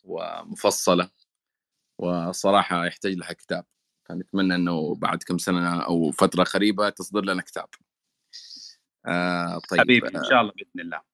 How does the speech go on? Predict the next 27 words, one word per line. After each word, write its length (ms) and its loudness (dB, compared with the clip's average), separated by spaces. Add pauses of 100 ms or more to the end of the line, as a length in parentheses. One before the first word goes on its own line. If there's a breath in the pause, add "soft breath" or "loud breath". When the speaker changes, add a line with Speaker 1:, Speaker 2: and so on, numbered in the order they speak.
(360)
Speaker 1:
الله 140 -6
Speaker 2:
إن 40 -6
شاء 100 -2
Speaker 1:
يخليك. 240 -6
Speaker 2:
الله. 100 6
Speaker 1:
بالن-، 140 6 (300)
بالنسبة 540 4
بس 260 -2
بعقب 1040 0
على 560 -4
موضوع، 500 0 (520)
صراحة 420 0
أنا 300 -8
يعني، 480 -8 (600 soft breath)
يعني 360 0
من 120 4
فترة 280 2
يمر 260 2
علي 300 0
نفس 240 -8
الشيء 320 -4
أو 100 -6
نفس 260 -4
ال-، 180 -2
ال-، 360 -6 (420)
الموضوع، 600 6 (120)
وصراحة 720 2